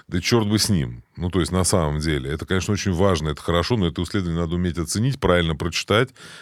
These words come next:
критически оценить, то есть, э, понять, что это действительно, э, реально лучше, а не там в каких-то сотых процентов при определенном, э, подсчете, определенным методом,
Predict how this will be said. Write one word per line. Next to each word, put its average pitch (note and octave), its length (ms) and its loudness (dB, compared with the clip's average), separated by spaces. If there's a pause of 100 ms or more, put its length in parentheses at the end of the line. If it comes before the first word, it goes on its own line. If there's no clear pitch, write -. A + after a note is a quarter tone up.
(120)
критически F#2+ 600 0
оценить, F2+ 600 0
то D#2 100 0
есть, D2 260 -2
э, C#2+ 300 -4 (360)
понять, F#2+ 380 2
что - 280 -6
это D2+ 300 -6
действительно, D#2+ 720 -4 (480)
э, D2 580 -4
реально F#2+ 480 6
лучше, A2 440 2
а D#2+ 100 4
не E2 120 0
там D#2+ 220 0
в - 40 -20
каких-то F2 380 -2
сотых F#2+ 300 0
процентов F2 480 0
при D#2+ 120 2
определенном, D#2 1120 -2
э, D2 80 -14
подсчете, F#2 500 0
определенным E2 500 0
методом, E2 520 -2